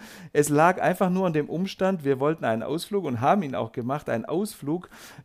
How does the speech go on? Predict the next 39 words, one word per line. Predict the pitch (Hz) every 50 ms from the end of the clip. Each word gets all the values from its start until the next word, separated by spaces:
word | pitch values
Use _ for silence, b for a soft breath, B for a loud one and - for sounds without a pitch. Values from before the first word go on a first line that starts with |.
| _ _ -
mit | 135 143 190 214 -
einem | - 143 156 165 170 170 143 117
Boot. | 135 127 139 160 214 233 - - - _ _ b b b b b b b _ _ -
Und | 143 143 135
zwar | - 127 135 139 147 143
war | 139 147
das | 156 156 -
ein | 139 131 135
spezielles | 127 - - 131 120 - 131 139 156 185 170 -
Boot, | _ - 143 156 160 147
das | 135 -
hatte | 143 127 127
so | 120 135
einen | 127 117
Glasboden. | - 123 120 127 139 143 - - _ - 107 107 101 95 104 101
Und | 101 110 123 120
dann | 135 135 131
konnte | - - 147 170 185 196 180
man, | 170 165 151 123
wenn | 123 123
man | 123 117
da | 117 117
ein | 113
bisschen | 117 110 110
rausgefahren | 104 135 185 214 208 - 180 - - 151 147 147
ist, | 143 135 123
von | - - 123 117
der | 117 107 - _ _ _ _ _ _ _ _ _
Küste | - - 165 160 - - 123 113 107
weg, | 156 196 196 - - B B B B B B B B B B
äh, | - - 113 117 - - - _ _ _ _ _ _ _ _ _ _ _ _
durch | - 156 196 240 226 -
den | 202 165 147
Glasboden | - 131 123 139 170 190 - - - - 170 175 190 180 165
hindurch | 135 123 131 127 120 139 139 156 175 190 165 -
so | - - 143 139 - -
ein | - 120 131 131 120 104
Wrack | 101 104 127 151 - - - -
am | 127 123 120 117 113 120